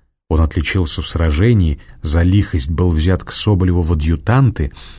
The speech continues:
и генерал вроде бы даже хотел представить его к Анне. Но взамен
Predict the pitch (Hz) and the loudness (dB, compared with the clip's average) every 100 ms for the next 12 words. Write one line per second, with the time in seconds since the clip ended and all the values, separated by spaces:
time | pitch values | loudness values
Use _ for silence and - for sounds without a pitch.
0 | - 101 90 - 101 87 90 90 120 95 | -4 0 0 0 0 2 4 4 2 2
1 | 82 92 87 90 92 90 - 87 98 85 | 2 2 2 2 2 0 -2 -2 -2 0
2 | 92 85 - 95 92 - 92 90 - - | -2 -2 0 0 0 0 -2 -2 -8 -14
3 | _ 101 92 82 73 71 65 - _ _ | _ -2 0 2 0 -2 -4 -10 _ _
4 | _ - 85 85 92 82 78 87 139 113 | _ 0 0 0 -2 0 2 2 2 0